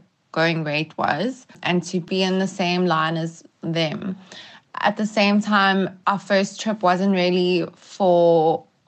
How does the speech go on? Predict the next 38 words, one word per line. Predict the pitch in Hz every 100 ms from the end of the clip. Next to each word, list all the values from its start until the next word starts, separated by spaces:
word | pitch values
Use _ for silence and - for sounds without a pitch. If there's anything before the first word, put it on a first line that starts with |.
| - _ -
making | 175 170 165 165 190 170
money. | 151 156 165 180 233
It | - 180 180
was | 165
more | 175 160 160 160 165 -
about | 170 165 151 147 -
the | 147
adventure, | 156 196 208 202 196 175 175 175 - - -
getting | 180 170 180 170
to | -
see | 165 190 165 165 160 - _ -
a | 175
whole | 165 170
bunch | 160 160 170
of |
different | 170 156 147
countries | 156 202 196 202 190
together | 185 185 175 175
and | 170 165 - 170
just | 170 165 - -
exploring. | 165 - - 170 165 170 208 294 311 - - - -
In | 196 185
saying | 190 175 175
that, | 170 165
we | 175 185
were | 170 170
very | 170 165 165
fortunate | 165 165 170 165 151
enough | 151 147 165
and | - 165
so | 170 165
lucky | 156 156 165 170
to | 165 170
have | 170 165
booked | 160 156 -
quite | 180 170
a | 170
few, | - 160 160 175 247